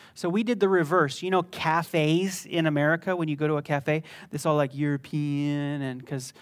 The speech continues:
cafes are European, kind of, you know. And, and we did the opposite. We went to Croatia, and we opened a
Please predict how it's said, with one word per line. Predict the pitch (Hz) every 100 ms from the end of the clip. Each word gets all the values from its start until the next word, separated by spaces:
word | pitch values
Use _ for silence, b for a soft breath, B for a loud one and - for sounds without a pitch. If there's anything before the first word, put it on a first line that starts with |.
| B -
cafes | 139 135 147 170
are |
European, | 214 220 226 - 330 196 131 131
kind | - 123 123
of, | 135
you | 143
know. | 143 185
And, | 170 B B B B
and | 151 143 131
we | 160 202
did | 220
the | 180
opposite. | 156 175 160 143 143
We | 180 247
went | 220 202 - B B B _ -
to | -
Croatia, | 175 - 170 196 220 196 160 160 B -
and | 151 147 147
we | 202 208
opened | 170 175 165 160 160 -
a | 160 156 143 143